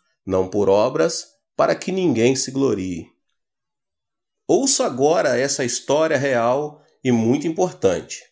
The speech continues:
A morte de um jovem pastor de ovelhas. No norte da Escócia,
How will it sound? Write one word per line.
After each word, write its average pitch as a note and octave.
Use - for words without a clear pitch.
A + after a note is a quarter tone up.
A B2+
morte B2+
de E3+
um F3
jovem C#3+
pastor C#3+
de C#3
ovelhas. F#2+
No G#3+
norte G3+
da A2+
Escócia, -